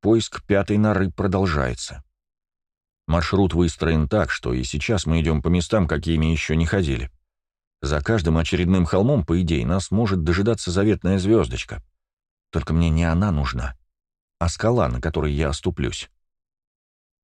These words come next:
Вон как раз подходящая. Я на каждом холме залезаю повыше, чтобы осмотреться получше. Норы норами, но и про ходоков забывать нельзя.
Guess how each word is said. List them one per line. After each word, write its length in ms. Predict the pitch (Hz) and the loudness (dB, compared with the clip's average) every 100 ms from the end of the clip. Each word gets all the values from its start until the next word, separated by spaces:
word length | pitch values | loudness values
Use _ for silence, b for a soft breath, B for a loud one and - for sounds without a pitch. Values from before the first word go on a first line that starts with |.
| _ | _
Вон 320 | 82 69 87 | -4 0 0
как 220 | 107 123 110 | -2 -4 -4
раз 180 | 113 | -6
подходящая. 840 | - 110 - 113 67 - - 57 60 _ _ _ _ _ _ _ _ _ _ _ _ | -6 -8 -4 -2 -2 -4 -8 -10 -12 _ _ _ _ _ _ _ _ _ _ _ _
Я 140 | 85 78 | 0 0
на 100 | 76 | 0
каждом 300 | 80 78 71 | 0 0 0
холме 340 | 78 80 82 | 0 2 0
залезаю 380 | 71 76 78 71 | 0 -2 0 0
повыше, 400 | 76 98 95 - | 0 0 -2 -4
чтобы 180 | 65 71 | -4 -2
осмотреться 560 | - 104 - - - | -2 -2 -2 -4 -6
получше. 480 | - 80 65 - - - _ _ _ _ _ _ | -4 -2 -2 -6 -14 -18 _ _ _ _ _ _
Норы 380 | 80 95 123 127 | 2 4 4 4
норами, 340 | 107 123 123 | 4 4 4
но 140 | 98 85 | 4 2
и 60 | |
про 120 | 71 80 | 2 0
ходоков 480 | 80 71 69 131 | 0 0 0 -2
забывать 500 | 104 87 76 65 60 | 0 2 2 0 -2
нельзя. 440 | 67 69 62 60 | -4 -2 -2 -6